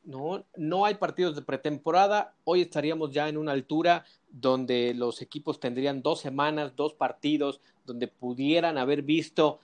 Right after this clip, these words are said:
las nuevas armas, el consolidar otras que venían en, en, en desarrollo,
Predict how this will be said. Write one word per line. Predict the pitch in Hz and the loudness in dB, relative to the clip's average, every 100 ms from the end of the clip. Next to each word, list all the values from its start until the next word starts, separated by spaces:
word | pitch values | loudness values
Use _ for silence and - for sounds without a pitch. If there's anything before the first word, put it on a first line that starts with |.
| _ - | _ -2
las | 123 123 | -2 0
nuevas | 143 143 123 151 | 0 0 0 2
armas, | 160 151 147 143 - _ _ | 2 2 -2 -4 -10 _ _
el | 135 117 | -8 -4
consolidar | 127 120 135 127 135 147 | -4 -2 -2 2 4 4
otras | 151 151 143 - | 4 2 0 0
que | 127 | -4
venían | 120 127 135 135 | -4 -2 -2 -2
en, | 123 127 | -6 -8
en, | 120 117 | -12 -10
en | - 123 | -8 -6
desarrollo, | 123 143 143 180 180 226 | -6 -4 2 4 4 2